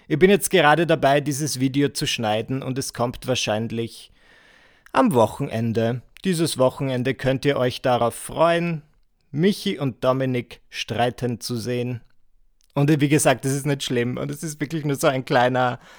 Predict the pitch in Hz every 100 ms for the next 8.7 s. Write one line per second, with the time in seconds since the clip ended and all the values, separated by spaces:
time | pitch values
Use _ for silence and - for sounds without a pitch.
0 | - - - 131 139 143 151 - 139 127
1 | 131 - 110 110 120 120 - 127 110 127
2 | 113 - 123 113 - - - 127 117 -
3 | 110 117 120 110 110 117 - 101 104 117
4 | - 120 120 123 113 120 - 127 127 147
5 | 156 - 139 135 131 120 120 - - _
6 | - 170 185 - 143 123 117 107 113 -
7 | - 120 120 113 110 117 117 117 120 -
8 | 131 131 - 131 123 127 127